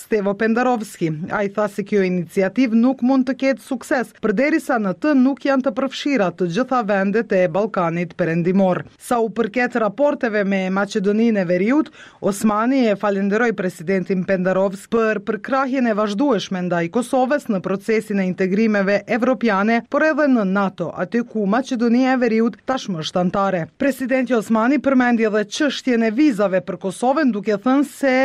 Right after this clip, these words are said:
Shteti tashmë i ka plotësuar të gjitha kushtet, por Bashkimi Evropian ende nuk e ka mbajtur premtimin.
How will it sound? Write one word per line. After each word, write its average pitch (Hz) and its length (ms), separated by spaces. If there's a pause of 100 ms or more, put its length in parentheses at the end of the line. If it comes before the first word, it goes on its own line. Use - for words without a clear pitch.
(380)
Shteti 349 480
tashmë 262 320
i 226 80
ka 208 240
plotësuar 226 560
të 220 160
gjitha 220 220 (100)
kushtet, 277 400
por 190 160
Bashkimi 262 480
Evropian 294 640
ende 269 320
nuk 196 240
e 117 80
ka 175 160
mbajtur 175 480
premtimin. 240 720